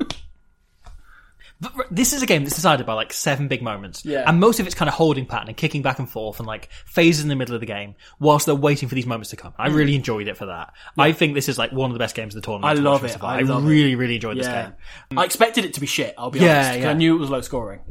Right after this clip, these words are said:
Speaker 2: But I, I really enjoyed this
Speaker 1: So
Speaker 2: game.
Speaker 1: good.
Speaker 2: And I don't
Speaker 1: Peak
Speaker 2: think
Speaker 1: potential
Speaker 2: anyone
Speaker 1: rugby.
Speaker 2: produces more big moments than Georgi Skinin.
Speaker 1: Yeah, I love
Speaker 2: He
Speaker 1: it.
Speaker 2: has a, one brilliant kick,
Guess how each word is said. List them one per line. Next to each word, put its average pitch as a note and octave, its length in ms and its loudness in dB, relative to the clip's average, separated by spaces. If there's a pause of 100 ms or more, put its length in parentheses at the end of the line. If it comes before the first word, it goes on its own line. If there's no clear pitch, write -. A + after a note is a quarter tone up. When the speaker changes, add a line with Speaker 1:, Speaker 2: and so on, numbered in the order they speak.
(120)
Speaker 2:
But D3+ 180 0
I, D3 240 2
I D3+ 300 4
really D3+ 200 4
enjoyed B2 180 -2
this - 100 -2
Speaker 1:
So D#3 160 4
Speaker 2:
game. C#3 80 0
Speaker 1:
good. - 180 -12 (400)
Speaker 2:
And D3 100 2
I D#3 100 4
don't G#3+ 180 6
Speaker 1:
Peak - 100 2
Speaker 2:
think B3 140 0
Speaker 1:
potential F#3+ 140 0
Speaker 2:
anyone G#3 280 4
Speaker 1:
rugby. - 80 -2
Speaker 2:
produces D3+ 460 0
more A#2+ 180 -2
big A#2+ 160 -4
moments A#2+ 300 -4
than B2 100 -8
Georgi A2+ 220 -4
Skinin. D#3 340 -4
Speaker 1:
Yeah, - 80 -20 (100)
I G#2 60 -20
love G#2+ 120 -10
Speaker 2:
He D3 100 2
Speaker 1:
it. - 20 6
Speaker 2:
has C#3 300 2
a, D3+ 120 -4 (280)
one F#3+ 240 4
brilliant D3+ 320 2
kick, A#2+ 340 -4